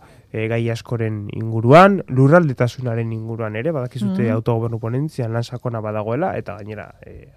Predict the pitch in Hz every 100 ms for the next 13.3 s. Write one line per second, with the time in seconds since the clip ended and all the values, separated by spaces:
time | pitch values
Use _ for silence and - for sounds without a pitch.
0 | - - - 117 113 113 113 110 120 120
1 | 110 - - - - _ _ _ - 113
2 | - 127 117 107 - 110 104 101 98 92
3 | 117 104 101 101 95 - 120 120 - 113
4 | 107 - 127 117 110 113 113 113 120 110
5 | - _ - - - - 123 120 135 170
6 | 202 226 _ _ _ _ - - - 120
7 | 110 107 104 - 107 104 104 101 101 98
8 | 98 98 98 98 - _ - 127 - 175
9 | 170 160 151 151 143 131 139 156 147 _
10 | - 127 127 185 175 160 - 185 135 -
11 | 151 131 123 120 120 147 120 120 120 139
12 | 139 123 123 135 127 123 123 120 120 120
13 | 135 120